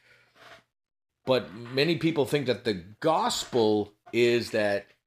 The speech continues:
Christ died for your sins, dead, buried, and,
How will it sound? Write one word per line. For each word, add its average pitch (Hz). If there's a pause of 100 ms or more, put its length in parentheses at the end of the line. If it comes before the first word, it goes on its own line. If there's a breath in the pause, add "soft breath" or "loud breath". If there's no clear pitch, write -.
(160)
Christ 127
died 110
for 117
your 107
sins, 151 (1400)
dead, 113
buried, 120
and, 104